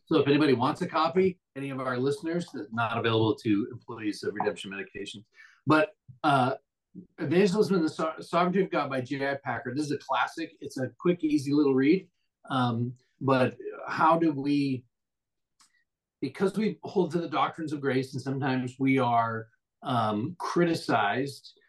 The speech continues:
for, so Calvinists, right? We're criticized for not caring about evangelism. Um, and if God is sovereign, if he has, as Ephesians one says, chosen us from before the beginning of time,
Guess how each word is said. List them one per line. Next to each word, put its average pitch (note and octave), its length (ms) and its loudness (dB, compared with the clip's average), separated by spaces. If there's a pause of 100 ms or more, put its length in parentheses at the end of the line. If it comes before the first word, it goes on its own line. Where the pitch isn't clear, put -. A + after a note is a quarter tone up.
(260)
for, - 300 0
so A2 240 -2
Calvinists, A#2 880 0
right? B2 240 2
We're B2 140 -4
criticized E3+ 920 0
for B2+ 100 -6
not B2 300 -4
caring C3 220 -4
about A#2+ 200 0
evangelism. A#2 840 -6 (500)
Um, A#2 500 4
and C3+ 100 2
if A2+ 120 0
God C#3+ 280 4
is - 300 -2
sovereign, C#3+ 640 0 (580)
if C3 180 -4
he D3 160 0
has, C3 380 -6 (260)
as B2 220 0
Ephesians B2 440 2
one C#3 300 0
says, B2+ 500 -2 (260)
chosen D3 420 2
us B2+ 140 -2
from B2+ 220 -2
before B2+ 300 2
the A#2+ 60 0
beginning B2 420 4
of A2 80 -4
time, B2 480 -2